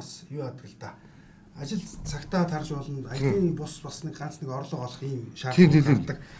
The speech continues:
Speaker 1: Энэ үедээ шинэ баг багаар бас жоохон хэмнэлтийг юм үзүүлдэг ажиглагдаг. Манай залуучууд энийг
Speaker 2: Тийм.
Speaker 1: одоо яг хөө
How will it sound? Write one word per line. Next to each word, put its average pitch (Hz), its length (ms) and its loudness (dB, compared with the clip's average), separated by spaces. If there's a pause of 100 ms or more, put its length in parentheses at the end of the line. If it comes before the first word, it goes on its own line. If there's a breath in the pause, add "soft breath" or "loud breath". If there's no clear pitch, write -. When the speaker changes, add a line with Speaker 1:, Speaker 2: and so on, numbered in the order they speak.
(120)
Speaker 1:
Энэ 214 160 12
үедээ 185 240 8
шинэ 147 400 -2
баг 147 160 0
багаар 127 240 -4
бас 113 160 -12
жоохон 113 240 -10
хэмнэлтийг 143 560 -2
юм 120 160 -6
үзүүлдэг 117 560 -10
ажиглагдаг. 127 560 -10
Манай 160 200 -4
залуучууд 160 440 -2
энийг 143 160 0
Speaker 2:
Тийм. 143 200 6 (540 loud breath)
Speaker 1:
одоо 143 200 -8
яг 143 120 -6
хөө 127 160 -8